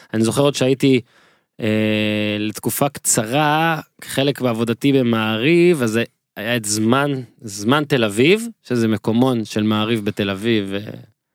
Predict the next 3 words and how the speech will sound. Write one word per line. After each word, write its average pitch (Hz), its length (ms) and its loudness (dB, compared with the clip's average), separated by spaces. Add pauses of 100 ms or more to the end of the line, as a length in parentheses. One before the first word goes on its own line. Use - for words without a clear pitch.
(160)
והסביבה, 117 520 2 (680)
וטוחמן 110 880 0
היה 110 460 0